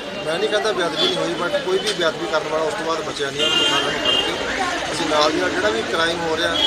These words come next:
ਇਹ not only ਕਿ ਜੀ ਇਹ ਜਿਹੜੀ ਬੇਅਦਬੀਆਂ ਕੀਤੀਆਂ ਜਾ ਰਹੀਆਂ ਜਿਵੇਂ ਥ੍ਰੈਟ ਕਾਲਸ ਆ, ਕਦੇ ਕਿਸੇ ਸਕੂਲ 'ਚ, ਕਦੇ ਕਿਸੇ ਮਤਲਬ ਉਹਦੇ 'ਚ ਮਤਲਬ ਇਹ ਵੀ ਜਿਹੜੇ ਬੰਦੇ ਜਿਹੜੇ ਬਾਹਰ ਬੈਠੇ ਹੋਏ ਆ ਉਹ ਵੀ ਆਈਡੈਂਟੀਫਾਈ ਕਰਦੇ ਆ।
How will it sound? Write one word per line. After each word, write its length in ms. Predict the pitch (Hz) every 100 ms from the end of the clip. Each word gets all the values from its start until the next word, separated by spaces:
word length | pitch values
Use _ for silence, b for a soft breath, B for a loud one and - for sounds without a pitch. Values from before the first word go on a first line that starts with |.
| - - - - 180
ਇਹ 180 | - - - 160
not 160 | 185 220 226
only 300 | 220 220 214
ਕਿ 120 | 208
ਜੀ 120 | 208
ਇਹ 140 | 214
ਜਿਹੜੀ 480 | 190 180 175 170 175
ਬੇਅਦਬੀਆਂ 480 | 185 147 151 160 185
ਕੀਤੀਆਂ 360 | 180 - 185 -
ਜਾ 100 | 160
ਰਹੀਆਂ 240 | 175 208
ਜਿਵੇਂ 240 | - 190
ਥ੍ਰੈਟ 200 | 190 185
ਕਾਲਸ 340 | 180 190 175 156
ਆ, 80 | - 170 175 151 147
ਕਦੇ 140 | 180 190
ਕਿਸੇ 240 | 180 208
ਸਕੂਲ 320 | 190 190 180
'ਚ, 100 | 170
ਕਦੇ 200 | - 180
ਕਿਸੇ 200 | 170 -
ਮਤਲਬ 720 | 175 - 156 160 165 160 - -
ਉਹਦੇ 180 | - 180
'ਚ 60 |
ਮਤਲਬ 320 | - 165 170
ਇਹ 120 | 180 190
ਵੀ 100 | 190
ਜਿਹੜੇ 200 | 196 196
ਬੰਦੇ 240 | 165 160
ਜਿਹੜੇ 180 | 165 170
ਬਾਹਰ 260 | 147 156
ਬੈਠੇ 280 | - 147 156
ਹੋਏ 100 | 160
ਆ 40 | 185
ਉਹ 120 | 185
ਵੀ 120 | 196
ਆਈਡੈਂਟੀਫਾਈ 480 | 180 160 151 170 175
ਕਰਦੇ 280 | 156 143
ਆ। 80 | 160